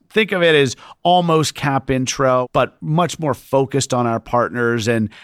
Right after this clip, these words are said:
and a long-standing relationship that lasts many, many, many years. So we help them with institutional clients. We also have a great team that helps them navigate the wealth channel, which is a huge part of fundraising these days.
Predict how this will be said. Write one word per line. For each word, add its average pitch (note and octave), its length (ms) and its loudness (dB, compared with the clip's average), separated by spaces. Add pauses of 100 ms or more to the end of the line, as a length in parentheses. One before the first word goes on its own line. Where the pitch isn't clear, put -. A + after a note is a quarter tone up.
(180)
and B2 320 -2
a C3 60 -2
long-standing B2 840 0
relationship A2+ 640 -2
that A2 120 -4
lasts A2 500 -6
many, A#2+ 280 0
many, A2 280 -2
many G#2+ 240 -4
years. G2+ 520 -4 (280)
So D#3 260 2 (220)
we C#3+ 100 -2
help F3 240 0
them D#3 220 -2
with C3+ 140 -2
institutional D3 840 -4
clients. C#3+ 580 0 (320)
We C3+ 160 2
also D3 260 2
have C3+ 140 0
a A#2 40 -6
great C#3 420 -2
team C#3+ 280 -4
that G2 120 -6
helps C3 300 -2
them B2+ 180 0
navigate B2 520 -2
the B2 100 0
wealth A#2 360 0
channel, F3 480 -2 (160)
which B2 200 -2
is A#2 100 0
a A#2 60 0
huge D3 640 -6
part C3+ 300 0
of G#2+ 120 -6
fundraising A2+ 600 -2
these A2 240 -4
days. G#2+ 320 -2